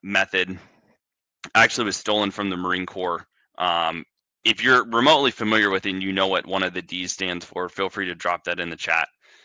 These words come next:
Um, we can discuss it a little bit, but, but the three D method and then pact, um, are two of the main ways that we talk about, um, how do we teach someone to intervene? What does that look like? Um, and, and pact is my favorite. So, um,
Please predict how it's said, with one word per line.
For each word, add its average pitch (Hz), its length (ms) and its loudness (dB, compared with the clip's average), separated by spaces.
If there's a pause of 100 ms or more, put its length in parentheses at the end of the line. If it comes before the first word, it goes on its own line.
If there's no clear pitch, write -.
(300)
Um, 80 400 -2 (160)
we 90 120 -6
can 90 140 -10
discuss 82 400 -6
it 85 60 -8
a 82 40 -8
little 85 220 -6
bit, 82 220 -4
but, 85 240 -2
but 90 200 -4
the 92 100 -6
three 127 220 0
D 117 140 2
method 98 340 2
and 90 140 -2
then 85 160 -6
pact, - 460 -2 (480)
um, 80 320 -2
are 87 100 -2
two - 200 -6
of 95 60 0
the 90 80 -4
main 87 260 0
ways 85 220 -2
that 85 100 -10
we 87 100 -10
talk 80 300 -6
about, 80 480 -6 (460)
um, 78 320 -4
how 104 120 0
do 104 80 0
we 95 200 -8
teach - 280 -6
someone 90 280 -2
to 80 120 -10
intervene? 82 360 -8
What 85 100 0
does 90 140 -4
that 78 240 -2
look 78 260 -10
like? - 280 0 (460)
Um, 80 360 -2
and, 85 180 -2
and 87 160 -6
pact 87 300 0
is 85 80 -12
my 80 100 -4
favorite. 82 460 -4
So, 101 260 4 (1120)
um, 92 280 2